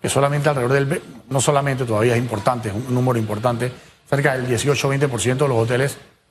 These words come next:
o de la cantidad de habitaciones que teníamos en Panamá no han podido abrir.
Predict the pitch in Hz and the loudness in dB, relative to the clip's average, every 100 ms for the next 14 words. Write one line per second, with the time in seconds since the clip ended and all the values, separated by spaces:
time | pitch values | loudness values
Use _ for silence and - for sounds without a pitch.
0 | _ 151 135 123 127 123 139 151 151 - | _ 0 2 2 0 2 2 2 0 -2
1 | - 170 139 120 127 143 139 123 113 127 | 0 0 0 0 0 2 0 0 2 0
2 | 139 - _ - 131 135 135 135 135 135 | -2 -14 _ -2 0 2 2 2 4 2
3 | 175 220 180 - - | 2 0 0 -6 -18